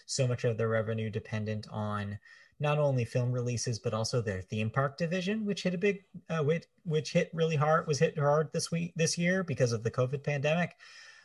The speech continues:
I'd imagine that they are not in the shape that they were at the beginning of the year to do more acquisitions. I see this as a tech company perc-, purchase. I think that the Apple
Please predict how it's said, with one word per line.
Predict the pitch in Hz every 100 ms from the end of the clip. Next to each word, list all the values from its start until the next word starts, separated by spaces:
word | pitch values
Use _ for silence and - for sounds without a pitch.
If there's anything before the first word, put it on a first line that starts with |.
| -
I'd | 135 139
imagine | 139 139 127 127
that | 120
they | 135 131
are | 123
not | 113 131 127 -
in | 139 131
the | 120
shape | - - 127 127 - -
that | 117
they | - 123 104
were | 104 131 147 139
at | -
the |
beginning | 113 110 120 117
of | 110
the | 107
year | 104 107
to | 101 110
do | 98 110 98 98
more | 104 98
acquisitions. | 95 107 98 98 - - - - - - - _ 127
I | 120 131 139 135
see | - - - 143 135
this | 117 120 123 - -
as | 139 127
a | 101
tech | - 120 110
company | 143 135 165
perc-, | 151 170 165 185 -
purchase. | 180 175 202 -
I | 131
think | 120 147 143 -
that | 135 127 -
the | 123 113 107 117
Apple | 113 - 160 160 135